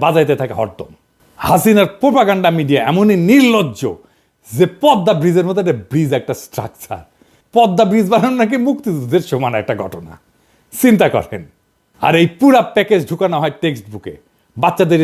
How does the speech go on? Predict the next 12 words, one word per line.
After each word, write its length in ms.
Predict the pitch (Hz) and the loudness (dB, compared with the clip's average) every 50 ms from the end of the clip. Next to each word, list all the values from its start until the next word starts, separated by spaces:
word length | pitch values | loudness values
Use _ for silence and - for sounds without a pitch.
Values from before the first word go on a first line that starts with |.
| 151 - | 0 -2
স্কুল 260 | - - 226 233 196 156 113 - - _ _ _ _ 120 | -6 0 2 4 4 4 0 -2 -8 _ _ _ _ 2
জিন্দেগি 380 | 139 220 226 220 214 202 175 165 - - | 4 6 6 6 6 4 4 2 0 0
পুরাটাই 340 | 226 240 240 - 226 214 220 208 | 2 2 4 4 2 0 2 0
কাটাইতে 320 | 190 175 190 180 160 190 151 160 | 0 0 0 0 0 0 0 0
বাধ্য 160 | 165 156 151 185 185 | 0 0 0 0 2
করা 160 | 185 175 160 147 | 2 2 4 4
হয় 140 | 165 147 - - - _ _ - | 2 0 0 -2 -12 _ _ -8
এই 80 | 175 208 - - 214 | -8 -4 -2 0 2
আইকনোগ্রাফি 680 | 220 214 - 208 202 202 196 165 143 170 170 - - 185 175 | 2 2 2 2 0 0 -2 -2 0 -2 -2 0 2 2 2
আর 60 | 151 131 123 | 2 0 0
বয়ানের 340 | 147 147 135 123 117 107 95 92 | 0 0 0 -2 -4 -8 -10 -12
ভিতরে। 260 | 98 - - 87 82 | -16 -16 -16 -20 -20